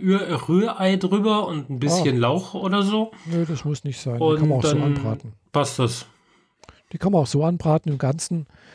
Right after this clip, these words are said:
Speaker 2: Äh, ja, also
Speaker 1: Im Ganzen
Speaker 2: ja,
Speaker 1: hab ich's noch nie versucht.
Speaker 2: ja, das geht auch. Aber es gibt da verschiedenste Möglichkeiten, log-,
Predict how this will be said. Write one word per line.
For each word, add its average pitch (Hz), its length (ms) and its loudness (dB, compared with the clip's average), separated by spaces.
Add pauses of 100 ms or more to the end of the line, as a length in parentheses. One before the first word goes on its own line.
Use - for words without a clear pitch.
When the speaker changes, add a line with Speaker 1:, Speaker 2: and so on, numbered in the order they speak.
(420)
Speaker 2:
Äh, 139 280 2 (160)
ja, 110 200 -2 (160)
also 185 280 2 (320)
Speaker 1:
Im 127 120 0
Ganzen 117 300 0
Speaker 2:
ja, 190 60 4
Speaker 1:
hab 160 60 2
ich's 143 120 -2
noch 135 100 2
nie 143 100 -2
versucht. 120 480 -2 (280)
Speaker 2:
ja, 139 240 -2
das 147 160 -10
geht 135 160 -2
auch. 110 240 -8 (340)
Aber 185 140 6
es - 80 -2
gibt 202 160 2
da 170 60 4
verschiedenste 160 500 2
Möglichkeiten, 135 640 0
log-, 135 240 -6